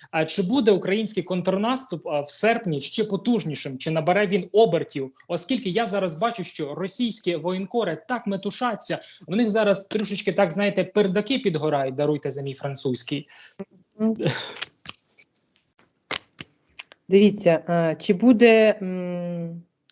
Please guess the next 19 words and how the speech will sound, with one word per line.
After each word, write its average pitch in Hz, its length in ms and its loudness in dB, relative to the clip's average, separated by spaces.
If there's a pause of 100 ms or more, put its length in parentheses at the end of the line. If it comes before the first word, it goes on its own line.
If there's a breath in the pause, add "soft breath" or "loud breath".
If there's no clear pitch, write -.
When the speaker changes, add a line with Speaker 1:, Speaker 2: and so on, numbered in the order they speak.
(100)
Speaker 2:
як 170 200 -8
ви 170 100 -4
сказали, 175 520 2 (180)
більш 196 220 0
потужніший? 160 760 2 (400 soft breath)
Він 208 320 6
буде 190 540 6 (160)
не 208 140 2
потужніший, 175 920 0
він 202 240 6
буде 196 420 4
йти 240 560 2
за 196 300 6
планом. 185 720 2 (160)
Двійка 156 480 -2
мечів — 226 560 2
це 240 160 6
план. 175 440 2 (1160 soft breath)
Оце, 233 400 6